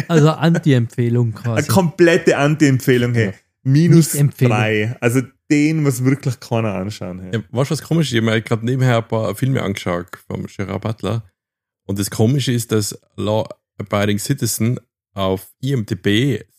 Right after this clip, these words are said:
Speaker 3: sieben Komma vier hat, was eigentlich ganz gut ist.
Speaker 2: Was echt gut ist, ja.
Speaker 3: Aber auf Rotten Tomatoes sechsundzwanzig Prozent.
Speaker 2: Und
Speaker 3: Also
Speaker 2: bei
Speaker 3: da klafft es voll auseinander.
Speaker 1: Mhm.
Speaker 3: Das entweder ist da einfach eine ganz andere
Speaker 2: Aber was ist bei
Speaker 3: Leute
Speaker 2: Rotten Tomatoes, äh, äh, Ba-, äh, Publikum, Au-,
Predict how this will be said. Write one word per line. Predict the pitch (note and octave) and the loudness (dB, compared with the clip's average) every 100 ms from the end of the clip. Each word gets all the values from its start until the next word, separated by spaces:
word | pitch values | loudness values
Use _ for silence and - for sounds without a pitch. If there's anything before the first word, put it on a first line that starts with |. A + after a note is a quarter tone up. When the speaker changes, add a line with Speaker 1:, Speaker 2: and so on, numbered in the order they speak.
| - | -6
Speaker 3:
sieben | F3 | -4
Komma | - F#2+ | -2 -2
vier | F2+ - C3 | -4 -2 -2
hat, | E2+ - | -2 -6
was | F#2 | -10
eigentlich | F2+ F2 | -8 -8
ganz | F2+ E2+ | -10 -8
gut | - C#3 | -6 -4
ist. | F2 | -2
Speaker 2:
Was | A#2 A2 | -2 0
echt | C3 A2 | -4 -6
gut | - A2+ | -4 -4
ist, | G2 | -4
ja. | G2 F2+ - _ _ - | -6 -8 -12 _ _ -2
Speaker 3:
Aber | G2+ | 0
auf | G2 | 2
Rotten | G#2+ A#2+ A2 | 2 0 0
Tomatoes | A2 G#2 B2 G#2+ | 0 2 0 0
sechsundzwanzig | A#2+ G#2 F#2 F2 - | -2 -4 -4 -6 -6
Prozent. | F2+ G2+ E2 D#2 _ _ _ _ | -6 -4 -4 -8 _ _ _ _
Speaker 2:
Und | A#2+ G2+ | -4 -2
Speaker 3:
Also | - | 2
Speaker 2:
bei | A2 | 0
Speaker 3:
da | |
klafft | G2+ - A#2+ B2+ - | 0 0 0 0 -4
es | - | -4
voll | C3 C#3 | -2 0
auseinander. | G#2+ G#2+ A2 G2+ | 0 0 -2 0
Speaker 1:
Mhm. | F#2 | 0
Speaker 3:
Das | - | -2
entweder | A2+ A#2 A2+ G#2 | -4 -4 -4 -4
ist | A2 - | -4 -4
da | G2+ | -6
einfach | G2 | -4
eine | F#2 | -8
ganz | G2 G#2 | -6 -8
andere | G2 A2 G#2+ G2+ - _ _ | -4 -4 -2 -4 -6 _ _
Speaker 2:
Aber | - C#3 | 0 2
was | C#3 C#3 | 2 0
ist | E3 | 0
bei | - | 2
Speaker 3:
Leute | C3+ | 2
Speaker 2:
Rotten | C#3+ - | 2 2
Tomatoes, | C3+ C3+ D#3 E3 - - - - | 2 0 0 -4 -6 -16 -12 0
äh, | B2+ B2 | 2 2
äh, | B2 _ _ _ - | 0 _ _ _ -2
Ba-, | A#2 A2+ - - B2 | 0 0 -2 -4 -2
äh, | A2 | -2
Publikum, | - D#3+ F#3+ - F#3 | -2 -2 -4 -2 -4
Au-, | - B2+ | -2 -4